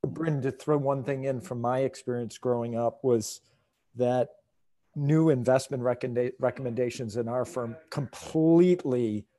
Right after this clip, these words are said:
dropped off the cliff from, say, October fifteenth on, as we were getting closer to bonus season. It was just like, if you're in the doghouse, just shut up and stay in the doghouse and don't bring attention to you. If you're having a great year,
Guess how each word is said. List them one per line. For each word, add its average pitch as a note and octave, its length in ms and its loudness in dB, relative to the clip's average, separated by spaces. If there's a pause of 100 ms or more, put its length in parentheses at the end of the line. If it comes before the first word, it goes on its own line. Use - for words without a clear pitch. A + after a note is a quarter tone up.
(640)
dropped C#3 440 2
off B2 240 2
the B2+ 80 -4
cliff B2 380 0
from, A#2 180 -8
say, A#2 460 -2
October B2 520 -2
fifteenth B2 600 -6
on, A2 320 -4 (100)
as C#3+ 140 0
we C3 80 0
were C3 80 4
getting B2 260 2
closer B2+ 360 -2
to A#2+ 60 -4
bonus C3 360 -2
season. D3+ 380 -2 (320)
It D#3+ 40 2
was D3 160 4
just D#3 220 2
like, C#3 240 4 (240)
if D3+ 140 0
you're D3+ 140 4
in G3+ 100 6
the F3+ 80 6
doghouse, C#3+ 600 6
just - 360 -2
shut C#3+ 260 4
up C3+ 220 6
and B2 100 0
stay C#3+ 180 0
in C3 100 0
the B2+ 60 -2
doghouse B2+ 460 4
and C3 80 -6
don't B2 160 2
bring A#2+ 180 -2
attention D#3 400 0
to A#2+ 100 -6
you. A2+ 180 -2 (200)
If - 120 -2
you're C#3+ 120 4
having D3 200 6
a D3 40 2
great D#3 340 6
year, D3 460 6